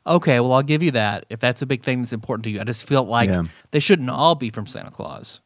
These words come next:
Speaker 1: I think
Speaker 2: Yeah,
Speaker 1: it, I think
Speaker 2: no.
Speaker 1: it should be
Speaker 2: Hell
Speaker 1: a,
Speaker 2: no.
Speaker 1: a mix.
Speaker 2: Yeah, totally.
Speaker 1: And I think I like,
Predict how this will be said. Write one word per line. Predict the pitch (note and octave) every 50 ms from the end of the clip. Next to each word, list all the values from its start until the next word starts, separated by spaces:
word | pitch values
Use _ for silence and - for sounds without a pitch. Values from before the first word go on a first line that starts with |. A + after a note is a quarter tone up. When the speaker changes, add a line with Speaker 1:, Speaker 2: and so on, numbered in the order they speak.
| _ -
Speaker 1:
I | - B2+
think | C3 A#3
Speaker 2:
Yeah, | D#3 G#2 G#2
Speaker 1:
it, | A#2
I | D3 -
think | C#3+ A2 G2
Speaker 2:
no. |
Speaker 1:
it | C3+ -
should | D3+ C3+
be | C3 B2+ A#2+ A#2+ C3
Speaker 2:
Hell | D#3+ F#3+ G3
Speaker 1:
a, | D3
Speaker 2:
no. | A2 F2 D2+ C3+
Speaker 1:
a | C3
mix. | C3+ C#3 C3+ B2 - - -
Speaker 2:
Yeah, | C#4+ B3+ G#3 - E3
totally. | - - C#3+ C3 G2 C3+
Speaker 1:
And | C3+ C3+
I | C#3
think | - D#3+ D3 C#3+ _ _ -
I | C#3 D3
like, | D3+ C#3+ - -